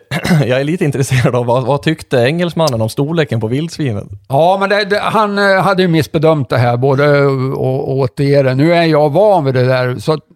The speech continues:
Speaker 2: <clears throat> och det är ju något man ska tänka på oavsett vad skytten säger, så, och för det har varit många tillfällen där det har varit en liten kulting och så har vi kommit fram till, ja, en väldigt stor kulting och så vidare, va. Så att man, man ska vara förberedd på det, att det, det behöver inte alls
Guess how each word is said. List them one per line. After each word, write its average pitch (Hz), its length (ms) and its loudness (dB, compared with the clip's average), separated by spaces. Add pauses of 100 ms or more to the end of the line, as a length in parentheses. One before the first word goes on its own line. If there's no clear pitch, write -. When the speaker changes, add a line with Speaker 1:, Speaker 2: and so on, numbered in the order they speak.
(160)
Speaker 2:
<clears throat> 131 320 -2
och 139 100 -4
det 147 60 2
är 165 60 4
ju 156 80 2
något 139 160 -2
man 139 120 -4
ska - 140 -6
tänka 117 320 -6
på 135 260 -4
oavsett 131 420 -2
vad 123 120 -4
skytten 156 380 -4
säger, 139 460 0
så, 131 160 -4 (340)
och 131 160 -10
för 156 80 -4
det 131 60 0
har 127 100 0
varit 131 180 0
många 127 360 -2
tillfällen 117 540 -4
där 113 80 -4
det 110 60 -2
har 117 60 -6
varit 120 280 -4
en 117 80 -4
liten 117 260 -8
kulting 117 460 -6
och 123 100 -8
så 123 60 -6
har 113 80 -4
vi 117 100 -4
kommit 107 220 -6
fram 117 220 -6
till, 117 300 -6 (580)
ja, 120 180 -4
en 117 80 -6
väldigt 117 200 -4
stor 180 280 -4
kulting - 460 -6
och - 120 -8
så - 80 -8
vidare, 76 360 -8
va. - 180 -14
Så - 120 -8
att - 160 -8
man, 131 320 -6
man 120 100 0
ska 170 140 -4
vara 135 120 0
förberedd 139 520 0
på 120 60 -10
det, 113 120 -4
att 110 120 -6
det, 139 180 -10
det 131 220 -8
behöver - 340 -8
inte 143 140 -10
alls 135 240 -8